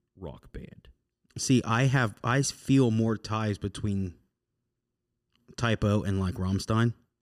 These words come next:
Speaker 2: than, like, the industrial umbrella.
Speaker 1: Like, bands that are kinda like, uh, um, fucking, dude, what's their name? Have the, the records, uh, Street Sweeper, Jesus Built My Hot Rod.
Speaker 2: Oh, yeah, yeah.
Speaker 1: Shit like that.
Speaker 2: Yeah.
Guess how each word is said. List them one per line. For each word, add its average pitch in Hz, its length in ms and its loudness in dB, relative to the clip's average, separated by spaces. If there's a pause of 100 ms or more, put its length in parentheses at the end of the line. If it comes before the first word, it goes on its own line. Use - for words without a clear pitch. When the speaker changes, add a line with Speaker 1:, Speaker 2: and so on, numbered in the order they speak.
(260)
Speaker 2:
than, 101 300 2
like, 98 220 0 (180)
the 101 180 0
industrial 95 640 -2
umbrella. 85 480 -8 (500)
Speaker 1:
Like, 90 380 -8
bands 104 380 -2
that 95 100 -2
are 90 120 -4
kinda 90 260 -6
like, 78 420 -6
uh, 80 340 -6
um, 67 380 -8
fucking, 85 540 -10 (240)
dude, 73 140 -14
what's 85 240 -10
their 80 140 -10
name? 71 340 -14
Have 95 220 -10
the, 98 140 -4
the 85 160 -6
records, 92 600 -10
uh, 87 140 -6
Street - 320 -12
Sweeper, - 480 -16 (640)
Jesus 101 320 -8
Built 98 160 -6
My 80 140 -10
Hot 80 200 -12
Rod. 50 220 -16 (260)
Speaker 2:
Oh, - 200 -8 (100)
yeah, 98 200 -2 (280)
yeah. 104 220 0 (160)
Speaker 1:
Shit - 180 -10
like 73 140 -10
that. 65 200 -10
Speaker 2:
Yeah. 95 200 -2